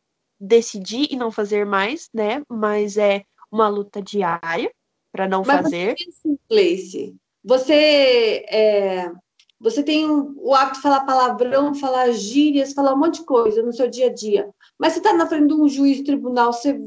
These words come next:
Speaker 2: sua consciência, você não fala pra ela assim, "Não, aqui eu não posso falar", porque senão vai ter preso, né? Se você
Speaker 1: É.
Speaker 2: tá de res-,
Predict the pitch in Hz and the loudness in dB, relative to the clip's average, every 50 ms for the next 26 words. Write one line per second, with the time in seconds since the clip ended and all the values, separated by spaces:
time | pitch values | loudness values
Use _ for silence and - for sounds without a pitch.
0 | 214 - - _ _ _ - - - 285 277 277 - 311 302 302 285 - 277 262 | -14 -16 -20 _ _ _ -20 -4 0 2 2 2 2 0 0 0 0 0 -2 -2
1 | 269 294 277 294 285 233 254 254 - 285 269 269 262 262 254 247 247 - _ _ | 0 0 0 0 0 -2 -2 -2 -2 -2 -2 -2 -2 -2 -4 -4 -6 -10 _ _
2 | _ _ _ _ _ _ _ _ _ _ _ _ - - _ _ _ _ _ _ | _ _ _ _ _ _ _ _ _ _ _ _ -20 -20 _ _ _ _ _ _
3 | _ _ _ _ - 294 302 302 302 311 302 285 277 277 277 277 - 285 277 285 | _ _ _ _ 2 4 4 4 4 4 2 4 4 4 2 2 2 2 2 4
4 | 294 285 277 285 294 277 269 262 254 262 262 254 254 254 - - - 254 247 240 | 4 2 2 0 0 -2 -2 -4 -4 -2 0 -2 -2 -2 -6 -6 -2 0 0 0
5 | 269 - - - - 302 294 311 302 311 381 381 - 480 453 330 247 226 240 233 | 0 -2 -6 -8 -4 0 0 0 0 0 -2 -2 0 0 0 0 0 -2 -2 -2
6 | 240 254 285 285 285 277 - _ _ _ _ _ _ _ _ _ _ - 226 208 | -2 -2 -2 -4 -6 -10 -16 _ _ _ _ _ _ _ _ _ _ -10 -6 -2
7 | 233 254 247 220 240 240 240 208 - - - - - _ - 262 240 220 240 254 | 2 4 4 6 4 4 2 0 -4 -10 -10 -12 -12 _ -8 -8 -6 -4 -2 0
8 | 254 277 294 269 262 - - | 2 2 2 2 0 -4 -10